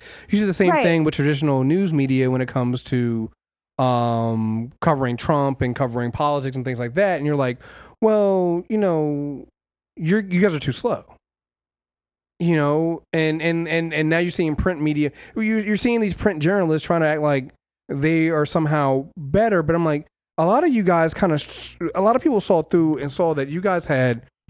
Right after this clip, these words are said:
Speaker 1: some, some really questionable ethics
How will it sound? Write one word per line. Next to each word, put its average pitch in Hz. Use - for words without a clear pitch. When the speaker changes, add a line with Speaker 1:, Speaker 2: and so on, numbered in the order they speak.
Speaker 1:
some, 139
some 147
really 147
questionable 135
ethics -